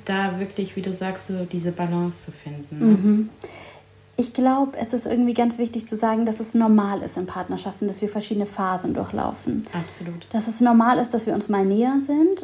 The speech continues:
Speaker 2: und mehr in der Beziehung verschmelzen und dass es aber auch normal ist, dass wir mal einen stärkeren Fokus auf eigene Projekte haben, auf uns selbst, uns wieder mehr einfach darauf fokussieren,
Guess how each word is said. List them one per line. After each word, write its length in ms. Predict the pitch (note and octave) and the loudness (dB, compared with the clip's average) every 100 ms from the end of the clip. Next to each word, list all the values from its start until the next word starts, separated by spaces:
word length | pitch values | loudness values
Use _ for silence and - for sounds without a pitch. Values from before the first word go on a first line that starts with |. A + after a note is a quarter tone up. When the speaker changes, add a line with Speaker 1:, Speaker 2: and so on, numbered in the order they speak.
| - | 0
Speaker 2:
und 180 | A3 | 2
mehr 220 | G#3 G#3+ G#3+ | 2 2 2
in 100 | G#3 | 2
der 100 | G3+ | 0
Beziehung 280 | G3+ G#3 G#3 | 0 -2 -2
verschmelzen 720 | G3+ - G#3 B3 C4+ - C#4+ | -2 -2 0 0 0 2 2
und 120 | C#4 A3+ | 2 -2
dass 140 | A3 | 0
es 60 | G#3+ | 0
aber 260 | G#3 - | 2 4
auch 120 | A#3 | 6
normal 380 | C#4 C#4 C4+ C4+ | 8 6 4 0
ist, 280 | - C4+ - - - | 0 0 -4 -16 -10
dass 240 | - A3 A#3 | -2 0 4
wir 100 | A#3 | 4
mal 540 | A3 A3 G#3+ G#3+ G#3+ - | 6 4 4 2 0 0
einen 80 | A#3 | -2
stärkeren 440 | A3+ C#4 C#4 B3 A3+ | 4 4 6 4 2
Fokus 260 | B3 A#3+ | 2 0
auf 140 | A3+ A3 | 0 0
eigene 320 | G3+ G3+ G3+ | 0 2 0
Projekte 480 | - G3 G3 G3 G3 | 0 0 0 -2 -2
haben, 180 | G3+ | 0
auf 160 | - - | -2 -2
uns 200 | G#3+ A3 | -4 0
selbst, 420 | G3+ G3 G3 - | 2 2 0 -6
uns 180 | G#3 - | -6 -2
wieder 160 | G#3 G#3 | 0 2
mehr 200 | G#3 G#3 | 2 0
einfach 220 | G3+ G3 | -4 -4
darauf 300 | G3+ F#3+ F#3+ | -2 0 0
fokussieren, 560 | G3+ G#3 G3 G#3+ G#3+ | -4 -4 0 4 4